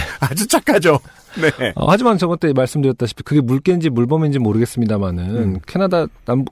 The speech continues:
Speaker 2: 그쪽에서
Speaker 1: 네.
Speaker 2: 구경하고 있는 어린애 확 잡아채갖고 물속에 한번
Speaker 1: 아,
Speaker 2: 들어가는
Speaker 1: 맞아요,
Speaker 2: 거
Speaker 1: 맞아요.
Speaker 2: 진짜 무섭더라고요.
Speaker 1: 네네네.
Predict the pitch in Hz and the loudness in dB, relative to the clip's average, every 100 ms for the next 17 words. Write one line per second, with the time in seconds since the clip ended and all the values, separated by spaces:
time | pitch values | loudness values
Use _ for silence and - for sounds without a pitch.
0 | - 120 151 143 123 113 120 92 123 95 | -12 -6 -2 0 0 0 0 0 -2 -2
1 | 76 - 156 170 160 151 143 113 110 131 | -6 -4 -2 0 0 0 0 0 0 0
2 | 127 - - - 123 131 - 139 107 110 | -2 -6 -12 -6 -4 -2 -4 -6 -4 -4
3 | 110 139 131 135 127 117 107 95 82 73 | 0 -2 0 2 4 4 2 -2 -6 -10
4 | 71 67 165 220 151 143 120 107 90 135 | -8 -2 2 2 2 -2 -2 -2 0 2
5 | 113 92 | 2 -2